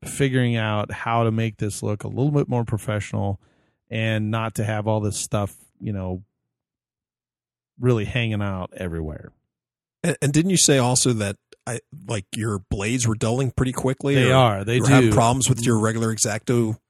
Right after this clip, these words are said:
Speaker 2: X-Acto knife blades, and they would just dull, and the, you would be tearing or not cutting the, uh, monocoat as crisp?
Speaker 1: That is correct. And, and unfortunately, you know, you go to Michael's or a hobby shop or somewhere to buy X-Acto blades, and they come in a little pack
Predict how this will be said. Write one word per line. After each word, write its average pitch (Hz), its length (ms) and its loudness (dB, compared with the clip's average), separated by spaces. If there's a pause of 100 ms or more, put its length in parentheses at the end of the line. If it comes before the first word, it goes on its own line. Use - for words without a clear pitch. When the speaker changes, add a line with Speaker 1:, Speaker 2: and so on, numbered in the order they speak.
(160)
Speaker 2:
X-Acto 110 420 -4
knife 120 360 -2
blades, 117 420 -4
and 107 80 -8
they 98 80 -8
would 104 120 -12
just - 200 -10
dull, 110 280 -4
and 104 100 -6
the, 98 160 -8
you 101 160 -6
would 95 80 -8
be 98 120 -10
tearing 113 440 -6
or 98 160 -6
not 107 220 -8
cutting 110 320 -4
the, 90 220 -6
uh, 73 140 -8 (340)
monocoat 117 540 0
as 101 140 -4
crisp? - 460 -2 (640)
Speaker 1:
That 135 260 6
is 131 140 2
correct. 101 480 2
And, 139 160 2
and 139 260 0
unfortunately, 170 760 6
you 143 120 -2
know, 143 80 6
you 143 180 4
go 151 120 6
to 135 180 -2
Michael's 123 580 0
or 117 240 0 (320)
a 113 80 -6
hobby 123 240 2
shop 113 400 0
or 113 60 2
somewhere 113 440 0
to 113 120 -4
buy 104 240 -2
X-Acto 127 440 0
blades, 107 380 -2
and 110 80 -2
they 110 100 -4
come 123 240 -2
in 110 100 0
a 107 40 -2
little 147 240 0
pack 117 460 -2